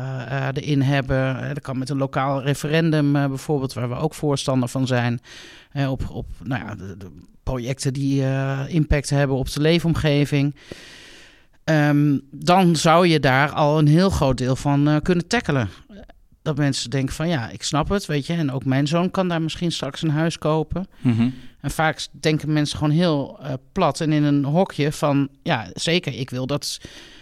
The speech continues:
Speaker 1: jongeren woonruimte krijgen, maar dan moeten ze het inderdaad wel ergens anders bouwen, want ik wil graag die, eh, leuke, eh, ehm, nou ja, weilanden blijven zien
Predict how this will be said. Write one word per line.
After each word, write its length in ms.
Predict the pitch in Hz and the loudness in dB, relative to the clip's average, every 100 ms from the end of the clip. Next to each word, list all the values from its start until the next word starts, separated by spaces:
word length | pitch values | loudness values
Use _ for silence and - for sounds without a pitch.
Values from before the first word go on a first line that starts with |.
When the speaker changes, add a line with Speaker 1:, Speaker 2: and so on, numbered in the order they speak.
| - - | -12 0
Speaker 1:
jongeren 420 | 156 156 151 156 | 4 4 4 4
woonruimte 480 | 175 208 139 131 - | 4 4 4 2 0
krijgen, 540 | 127 120 120 - 117 | -4 -2 -2 -2 0
maar 340 | 127 127 127 | 0 0 -2
dan 120 | 127 143 | -2 0
moeten 220 | 147 - | 0 0
ze 60 | |
het 100 | 147 | -2
inderdaad 240 | 135 131 131 | 0 0 0
wel 160 | 147 | 0
ergens 260 | 135 156 - | 0 -2 -2
anders 300 | 170 170 117 | 0 0 -2
bouwen, 420 | - 113 127 156 | -4 -4 -2 -2
want 220 | 156 123 | -2 -4
ik 120 | 143 - | -6 -6
wil 140 | 110 | -6
graag 440 | - 113 117 - - 120 | -4 -4 -6 -8 -14 -10
die, 240 | 135 131 | -6 -4
eh, 340 | 135 135 135 135 | -4 -4 -4 -4
leuke, 320 | 143 147 143 | -2 -2 -2
eh, 460 | 147 139 143 143 - 147 147 | -4 -4 -4 -6 -6 -6 -4
ehm, 160 | 156 156 156 - | -4 -4 -8 -10
nou 220 | 143 160 | -8 -4
ja, 160 | 156 - - - _ - | -4 -8 -16 -20 _ -4
weilanden 680 | 156 180 160 143 139 127 | -2 0 0 2 0 -2
blijven 300 | 131 139 127 | -2 0 0
zien 300 | 135 131 120 | -2 -2 -2